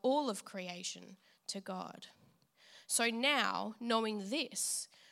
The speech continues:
do you have peace today? Jesus is the Prince of Peace because he brings the peace of God into our hearts. This flows out of our peace with God.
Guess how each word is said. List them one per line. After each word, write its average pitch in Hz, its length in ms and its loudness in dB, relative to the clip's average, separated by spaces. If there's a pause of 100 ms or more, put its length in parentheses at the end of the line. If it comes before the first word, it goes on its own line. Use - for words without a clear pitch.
(220)
do 226 80 0
you 269 420 0
have 254 320 -4
peace - 680 -10
today? 190 560 -10 (1700)
Jesus 320 400 2
is 320 120 -2
the 277 120 -4
Prince - 460 -2
of 220 180 -8
Peace 190 380 -2
because 220 380 -2
he 277 280 -2
brings 208 420 -2
the 202 120 -10
peace 208 340 -4
of 208 100 -10
God 190 300 -4
into 190 240 -6
our 180 120 -8
hearts. - 600 -10 (380)
This 277 240 0
flows 262 400 -2
out 196 380 -4 (220)
of 196 120 -14
our 185 100 -8
peace - 480 -6
with 190 180 -12
God. 208 440 -12